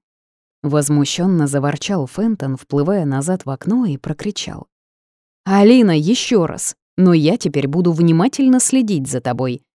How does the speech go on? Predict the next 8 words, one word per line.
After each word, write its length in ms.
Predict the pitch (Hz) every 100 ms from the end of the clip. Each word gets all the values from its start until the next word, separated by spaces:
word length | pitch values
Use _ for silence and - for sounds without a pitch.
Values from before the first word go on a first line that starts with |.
| _
Тебе 260 | - 269 302
дом 260 | 320 254
помогает, 640 | 147 156 214 254 160 160 - _ -
он 260 | 196 208
точно 460 | 190 247 285 - 311
стирает 560 | - - 185 180 180 175
мои 240 | 160 151
нолики». 520 | 139 127 113 - -